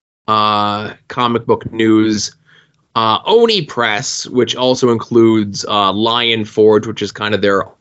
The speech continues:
all ages imprint, uh, are going to be exclusive through Lunar distribution here in the very near future. Uh, obviously, Lunar is the one that kind of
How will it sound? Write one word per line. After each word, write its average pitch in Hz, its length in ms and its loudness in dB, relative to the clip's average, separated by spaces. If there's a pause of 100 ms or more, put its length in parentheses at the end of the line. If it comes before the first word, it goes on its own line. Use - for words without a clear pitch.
all 101 260 0
ages 101 380 -2
imprint, 123 680 -2 (640)
uh, 107 500 -2
are 127 220 2
going 127 300 4
to 127 120 0
be 117 480 0
exclusive 139 960 0 (240)
through 123 540 2
Lunar 123 460 4
distribution 110 960 -4
here 107 280 2
in 104 120 0
the 95 80 -2
very 104 260 2
near 101 280 0
future. 147 580 0 (480)
Uh, 113 300 0
obviously, 117 480 0
Lunar 120 400 4
is 113 100 0
the 117 100 2
one 113 280 0
that 113 180 -2
kind 113 240 -2
of 110 200 -2